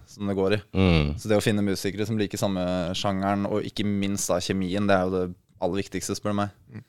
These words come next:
Speaker 2: Ja. Dere er jo på rett sted, kanskje, sånn geografisk, hvis man skal finne folk som liker metal, black metal og alt det, for Skandinavia, Norge er jo kanskje over snittet, eh, folk er gjennomsnitt. Nei, <laughs> jeg prøver å prate, unnskyld.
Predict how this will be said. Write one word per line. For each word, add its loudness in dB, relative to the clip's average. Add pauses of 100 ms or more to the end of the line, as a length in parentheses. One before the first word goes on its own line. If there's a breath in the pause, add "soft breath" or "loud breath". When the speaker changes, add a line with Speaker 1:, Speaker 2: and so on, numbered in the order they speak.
(260)
Speaker 2:
Ja. 2 (340)
Dere 6
er 10
jo 4
på 10
rett 4
sted, 8
kanskje, 4
sånn 6
geografisk, 6
hvis 0
man -2
skal 0
finne 4
folk 4
som 0
liker 6
metal, 6
black 0
metal 0
og 4
alt -6
det, 10
for 2 (440)
Skandinavia, 8 (220)
Norge 8
er 8
jo 4 (340)
kanskje 6 (360)
over 10
snittet, 6
eh, 8
folk 2
er 8
gjennomsnitt. 2 (180)
Nei, 8
<laughs> 8
jeg -2
prøver 6
å -2
prate, 4
unnskyld. -2